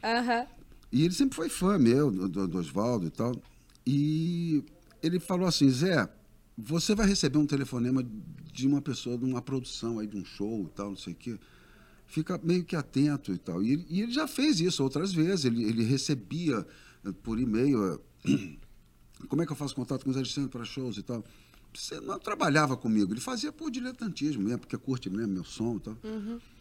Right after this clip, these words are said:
Speaker 2: E ele me falou, pra, "É assim, né? Como é, mas me explica melhor." "Não, não, Zé, olha, eu tô meio atrasado, mas você re-, fica atento aí que você vai receber uma ligação."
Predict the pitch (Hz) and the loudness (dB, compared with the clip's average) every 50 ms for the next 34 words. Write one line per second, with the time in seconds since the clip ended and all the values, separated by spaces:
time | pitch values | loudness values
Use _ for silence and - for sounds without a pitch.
0 | - - - - - - - - - - 277 294 294 262 277 - 277 220 208 190 | -20 -20 -20 -20 -20 -20 -16 -10 -4 -2 0 2 2 0 0 -2 -4 -4 -4 -4
1 | 185 180 156 160 190 170 170 226 269 269 247 - - 208 180 185 233 - 226 254 | -4 -4 -4 -4 -2 -2 0 0 0 0 0 -2 0 0 0 0 0 0 -2 -2
2 | 240 220 240 247 240 240 226 - - 302 311 285 240 214 208 226 247 277 269 269 | 0 0 0 0 0 0 -4 -4 -4 -4 -4 -2 -2 -2 0 2 2 4 4 4
3 | 269 247 202 214 220 202 208 214 220 208 - 226 226 226 220 214 - 202 180 151 | 4 2 2 0 0 -2 -2 -2 -2 -2 -2 -2 0 0 -2 -2 -2 -2 -2 -2
4 | 139 170 208 208 190 - 190 196 202 180 - - 180 202 196 220 208 202 180 - | -2 -2 -2 -2 -2 -2 -4 -4 -4 -4 -4 -4 -4 -2 0 2 2 0 0 -2
5 | - 247 - 233 202 - 220 214 214 202 202 180 - 196 190 196 190 196 190 - | -4 -4 -4 -4 -4 -2 -2 -2 -2 -2 -4 -4 -4 -4 -4 -2 0 0 -2 -2
6 | 190 175 185 185 185 185 196 180 190 208 220 - - 143 123 120 117 | -4 -6 -4 -4 -4 -4 -4 -4 -4 -4 -4 -4 -2 -2 -2 -2 -4